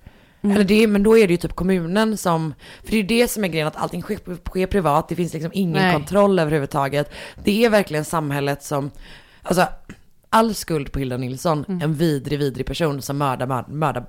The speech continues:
Speaker 1: Men det var ju
Speaker 2: många
Speaker 1: fel
Speaker 2: barn.
Speaker 1: system också.
Speaker 2: Ja, alltså, samhället bär ju en viss skuld. Och som sagt, jag tänker att det är inte det att de här föräldrarna är ju inte dåliga människor.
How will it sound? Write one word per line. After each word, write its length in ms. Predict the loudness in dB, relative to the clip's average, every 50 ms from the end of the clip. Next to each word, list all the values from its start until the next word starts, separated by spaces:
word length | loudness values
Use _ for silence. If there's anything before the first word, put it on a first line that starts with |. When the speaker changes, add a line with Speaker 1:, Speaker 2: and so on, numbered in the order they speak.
| -14 -16
Speaker 1:
Men 220 | -8 -2 0 2 2
det 80 | 4
var 60 | 2
ju 60 | 2 0
Speaker 2:
många 160 | -2 -2 0
Speaker 1:
fel 60 | 2
Speaker 2:
barn. 260 | 2 2 2 0 -4
Speaker 1:
system 520 | -8 -8 -8 -8 -8 -8 -10 -10 -10 -10 -10
också. 240 | -10 -10 -10 -14 -14 -10 -4
Speaker 2:
Ja, 340 | 2 4 6 6 8 6 6
alltså, 220 | 4 2 0 0
samhället 640 | 0 2 2 2 2 0 0 0 0 0 0 -2 -2
bär 320 | 2 2 4 4 6 4 2
ju 280 | 0 0 -2 -2 -4 -4
en 180 | -6 -6 -8
viss 200 | -8 -8 -10 -10
skuld. 300 | -12 -8 -6 -6 -6 -4
Och 180 | -6 -8 -8 -6
som 160 | -6 -4 -4
sagt, 220 | -4 -6 -6 -6
jag 160 | -6 -6 -4 -4
tänker 260 | -4 -6 -2 -2 -2
att 140 | -4 -4 -8 -20 -20 -20 -20 -20 -20 -20 -20 -20 _ -14 -6 -2
det 180 | -2 0 4 4
är 60 | 4
inte 220 | 4 2 0 0
det 180 | 2 4 4 4
att 300 | 4 2 -4 _ _ -6
de 120 | -4 -2
här 100 | -2 -2
föräldrarna 440 | -2 0 0 0 0 0 -2 -2 -2
är 140 | -2 -2 0
ju 60 | 0
inte 160 | 0 0 0
dåliga 380 | 0 2 2 2 2 2 -2 -2
människor. 640 | 0 0 -2 -2 -4 -2 0 2 2 2 2 -2